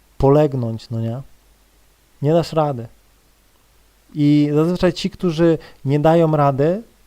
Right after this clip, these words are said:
tu już pomijam fakt, że już gdzieś tam starzeją się i tak dalej, ale ci, którzy gdzieś tam są młodzi i nie dają rady z panienkami, to dlatego,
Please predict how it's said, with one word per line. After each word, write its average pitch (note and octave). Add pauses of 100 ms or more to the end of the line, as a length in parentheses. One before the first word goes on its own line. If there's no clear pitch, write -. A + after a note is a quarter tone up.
tu -
już F3+
pomijam F#3+
fakt, D3+
że C#3
już C#3
gdzieś B2+
tam C3 (320)
starzeją C3
się C3
i C3
tak B2
dalej, A#2+
ale C#3 (220)
ci, E3
którzy D3
gdzieś C#3
tam C#3
są -
młodzi C3+
i C3
nie C3+
dają C#3
rady C3
z -
panienkami, C3+ (1500)
to B2
dlatego, B2+